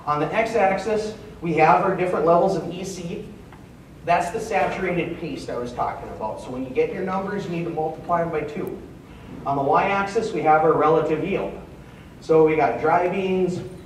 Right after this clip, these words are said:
corn and flax are almost identical. Those don't do worth a darn. Alfalfa, um, there's some, uh, alfalfa varieties that are being sold as salt tolerant. Uh, it does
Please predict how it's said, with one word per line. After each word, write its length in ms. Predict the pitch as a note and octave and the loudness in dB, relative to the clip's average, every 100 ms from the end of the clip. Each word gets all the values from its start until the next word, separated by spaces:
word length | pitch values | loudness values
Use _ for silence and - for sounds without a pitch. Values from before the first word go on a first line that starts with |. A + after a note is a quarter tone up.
| - | 2
corn 280 | F3+ G#3+ G#3 | 6 8 6
and 100 | F3 | 2
flax 360 | D#3+ D#3+ E3 E3 | 0 0 0 0
are 80 | D3+ | 2
almost 380 | D3+ D#3 D3+ C3 | 4 4 2 -2
identical. 920 | - D3+ D#3+ D#3 D#3+ D#3+ D#3 - - - - | -2 0 2 2 4 4 2 -2 -10 -8 4
Those 220 | D#3+ E3 | 6 6
don't 200 | C#3+ C3 | 4 2
do 80 | C3 | 0
worth 240 | B2 B2 | 0 -2
a 100 | A#2+ | -2
darn. 340 | B2 A2+ A2+ - - - - | -4 -4 -6 -10 -16 -10 0
Alfalfa, 840 | F#3+ G3 G#3+ A3 A3 G#3+ G#3+ G#3+ - - - - - D#3+ | 2 4 8 8 6 2 0 -6 -12 -16 -18 -20 -10 -2
um, 440 | D3 C3+ B2+ - - - - | 0 0 -4 -10 -16 -10 0
there's 240 | F3 F3 | 2 4
some, 680 | - G3 F3 D#3 E3 - - - - | 4 4 4 0 -4 -8 -14 -14 -6
uh, 280 | D3+ C#3 C#3 | -2 -2 2
alfalfa 540 | E3+ F#3 G#3+ G#3+ A3 F3 | 2 4 6 6 6 6
varieties 500 | E3+ F#3 F#3 F#3 F3+ | 6 6 4 2 0
that 140 | F3 | 0
are 80 | D#3+ | 0
being 340 | F3 F3 D3 | 0 0 -2
sold 480 | C#3 - E3 F#3+ G3 | -4 4 8 8 8
as 180 | D#3+ - | 4 4
salt 300 | D#3 E3+ - | 4 4 2
tolerant. 560 | - E3+ F3 F3+ - - - - - C#3+ | 2 2 2 -2 -4 -8 -14 -18 -2 4
Uh, 280 | C#3 - D3 | 4 4 0
it 100 | C#3+ | 2
does 240 | D#3+ | 2